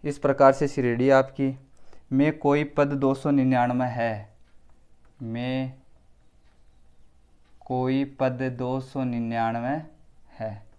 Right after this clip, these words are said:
आपको बताना है कि इसमें ये पद दो सौ निन्यानवे है या नहीं है कि कोई पद क्या संख्याओं का अनुक्रम ये है में कोई पद दो सौ निन्यानवे है। इस टाइप का क्वेश्चन हमने पहले से कर रखा है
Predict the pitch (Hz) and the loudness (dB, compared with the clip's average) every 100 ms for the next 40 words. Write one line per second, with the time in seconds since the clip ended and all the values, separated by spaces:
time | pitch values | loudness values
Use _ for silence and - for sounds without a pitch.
0 | - - - - - - - - - - | -20 -20 -20 -20 -20 -20 -20 -20 -20 -20
1 | - - 160 151 - 175 156 160 170 180 | -20 -4 8 8 8 6 6 6 6 6
2 | 160 170 175 180 175 170 170 160 156 160 | 4 2 0 0 2 2 2 2 4 4
3 | 175 160 151 143 143 156 131 131 147 156 | 2 2 4 4 4 0 2 2 4 2
4 | 175 - - - - - - - - - | 0 -8 -20 -20 -20 -20 -20 -20 -20 -8
5 | 110 107 107 113 113 131 139 143 147 147 | -4 -2 -4 -6 -10 -6 0 0 0 -4
6 | 160 151 147 139 151 147 147 139 143 143 | 0 0 0 -2 0 0 0 0 -2 -2
7 | 143 147 147 151 147 147 143 139 135 135 | -2 -2 -2 -4 0 -2 0 -6 -4 -4
8 | 147 143 131 131 131 156 - - - - | -4 -4 -2 -4 -2 -4 -6 -14 -20 -20
9 | - 113 117 - - - 151 147 151 147 | -6 -4 -4 -10 -20 -12 -10 0 4 4
10 | 151 151 151 156 143 147 143 139 143 147 | 2 -4 -4 -4 -4 -4 0 0 0 -2
11 | 143 123 131 151 147 | 2 2 2 2 0